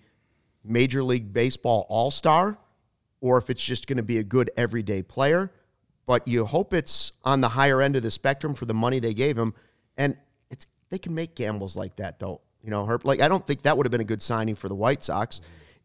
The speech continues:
There's, there's too much risk reward in that. And I think for the Cubs, with where they're at, not necessarily winning this year, it's a good signing for them because if it doesn't work out before their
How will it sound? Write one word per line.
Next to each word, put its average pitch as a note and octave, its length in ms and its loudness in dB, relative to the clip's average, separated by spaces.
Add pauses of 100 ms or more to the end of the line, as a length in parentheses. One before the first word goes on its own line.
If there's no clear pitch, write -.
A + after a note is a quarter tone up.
(480)
There's, D#3 220 2 (100)
there's D#3 180 0
too - 120 -2
much D3 220 -2
risk D3 320 0
reward C3 400 4
in A2+ 120 0
that. A2 180 0
And A#2+ 100 0
I A#2 60 2
think B2+ 220 -4
for B2+ 100 -4
the G2+ 80 -6
Cubs, C3 340 0
with A2 220 -2
where B2+ 160 2
they're A#2 160 2
at, B2 320 2 (440)
not B2 220 2
necessarily B2+ 520 0
winning B2+ 340 0
this B2+ 220 -2
year, C3 280 -2 (480)
it's C3+ 180 -4
a B2 40 -2
good C#3 220 -2
signing A2+ 300 -2
for A2+ 120 -6
them G#2+ 180 -2
because G#2+ 300 -6
if - 80 -14
it G2+ 100 -8
doesn't C3+ 300 0
work A2+ 200 0
out A2 160 0
before A#2 300 -4
their G#2+ 280 -2